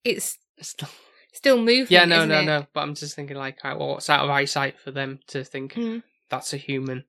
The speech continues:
Speaker 2: behind
Speaker 1: Yeah. But the
Speaker 2: that.
Speaker 1: fact that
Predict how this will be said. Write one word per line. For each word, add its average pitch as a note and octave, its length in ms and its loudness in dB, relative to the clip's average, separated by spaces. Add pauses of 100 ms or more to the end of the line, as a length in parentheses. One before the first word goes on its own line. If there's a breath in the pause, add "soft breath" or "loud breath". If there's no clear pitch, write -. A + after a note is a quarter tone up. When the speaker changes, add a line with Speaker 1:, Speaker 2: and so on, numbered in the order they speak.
Speaker 2:
behind C3+ 480 -14 (320)
Speaker 1:
Yeah. G3 300 -6 (960 soft breath)
But C4+ 140 2
the C#4 60 -6
Speaker 2:
that. - 60 -2
Speaker 1:
fact F#4 220 6
that D#4 200 -2